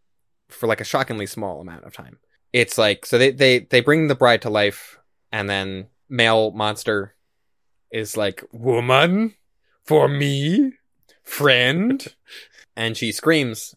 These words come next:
Speaker 1: and is, uh, upset. <laughs> And he's like, "She hate me. I ugly. No." Um,
Speaker 2: <laughs>
Speaker 1: and so then he blows up the lab with the bride and with Pretorius in it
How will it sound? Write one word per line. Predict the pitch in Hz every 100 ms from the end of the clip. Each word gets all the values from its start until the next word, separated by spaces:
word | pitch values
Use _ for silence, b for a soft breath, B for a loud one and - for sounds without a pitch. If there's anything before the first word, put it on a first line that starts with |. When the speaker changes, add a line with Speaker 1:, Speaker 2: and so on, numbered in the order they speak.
| -
Speaker 1:
and | 113
is, | 101 98 - - _
uh, | 104 101 98 -
upset. | 117 - 120 - _
<laughs> | 135 - - _ _ _ _ _
And | 113
he's | 113 104
like, | 107 - -
"She | - 165
hate | 156 160 165 139
me. | 147 151 156 143 107 - b b -
I | 135 147
ugly. | 120 123 127 143 143 131 123 123 -
No." | 123 147 135 139 143 147 135 113 B B B B B -
Um, | 110 104 98 95 92 - _
Speaker 2:
<laughs> | _
Speaker 1:
and | 117 113
so | - 110
then | 104 101 95 92 -
he | - 113 101 95 - _ _
blows | 120 120 117
up | 113 104
the | -
lab | 98 95 95 92 _ _
with | 104 92 - - _ _
the | 98
bride | 101 95 92 87
and | - 95
with | 90 -
Pretorius | 95 - 92 92 90 - -
in | 104
it | 92